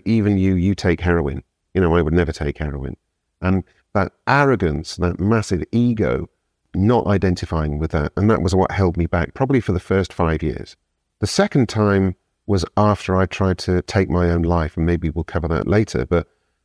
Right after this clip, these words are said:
that time I went back, and I think it was probably about pain. By then, I'd experienced another five years of pain.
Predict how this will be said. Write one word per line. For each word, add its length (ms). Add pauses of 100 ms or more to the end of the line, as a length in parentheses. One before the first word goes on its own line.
that 300
time 380
I 100
went 240
back, 320 (280)
and 100
I 80
think 240
it 60
was 140
probably 400
about 320
pain. 380
By 280
then, 400 (360)
I'd 240
experienced 760
another 420
five 340
years 200
of 120
pain. 360